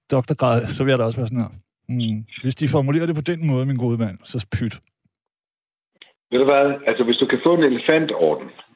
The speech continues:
Speaker 1: Mm.
Speaker 2: så tag den. Altså, der, så, så, så tag doktortitlen og stik den derhen, hvor solen aldrig skinner, øh, og så tag elefantorden i stedet for, fordi det er, det er en, som er the, the full Monty i hele verden.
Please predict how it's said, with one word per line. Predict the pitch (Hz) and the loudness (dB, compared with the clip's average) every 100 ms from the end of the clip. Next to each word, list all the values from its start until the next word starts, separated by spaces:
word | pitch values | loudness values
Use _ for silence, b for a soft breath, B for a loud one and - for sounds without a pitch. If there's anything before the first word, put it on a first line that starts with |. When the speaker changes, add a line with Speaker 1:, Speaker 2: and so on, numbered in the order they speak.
| - | -6
Speaker 1:
Mm. | 107 95 | -2 -2
Speaker 2:
så | - - | -2 -4
tag | 147 147 135 | -2 4 4
den. | 127 - _ _ _ _ - | 2 -6 _ _ _ _ -14
Altså, | - 107 | -4 2
der, | 104 101 - | 2 2 2
så, | 127 - B B | 0 0 B B
så, | - 131 - | 0 0 2
så | 127 - | 0 2
tag | 143 143 | 2 4
doktortitlen | - 170 185 - 139 113 110 | 2 2 -2 0 -2 -2 -8
og | 98 | -8
stik | - 127 117 - | -2 -2 -2 -6
den | 107 | 0
derhen, | 143 139 135 | 4 4 2
hvor | 127 117 | 2 0
solen | - 127 120 | 2 0 2
aldrig | 135 151 143 | 2 2 2
skinner, | - 113 101 - B B - | 2 0 0 -4 B B -2
øh, | 110 101 | 0 4
og | 107 104 | 2 2
så | 123 - | -2 2
tag | 135 | 4
elefantorden | 123 120 131 127 - 107 98 | 4 4 2 2 -2 -2 0
i | 101 | 0
stedet | 92 113 107 107 | 2 2 2 2
for, | 101 98 | -2 0
fordi | 92 104 98 | 0 0 2
det | 139 117 | 2 2
er, | - | 2
det | 131 120 107 | 4 4 4
er | 95 | 2
en, | 110 110 110 | 2 2 0
som | - 98 | 2 2
er | 90 85 82 B B B 110 | 4 2 -2 B B B 2
the, | 104 82 82 | 4 2 0
the | 101 - | -2 2
full | 131 120 | 4 6
Monty | 110 107 - | 4 2 0
i | 98 87 | -4 0
hele | 120 113 | 0 2
verden. | 95 85 85 | 2 2 -2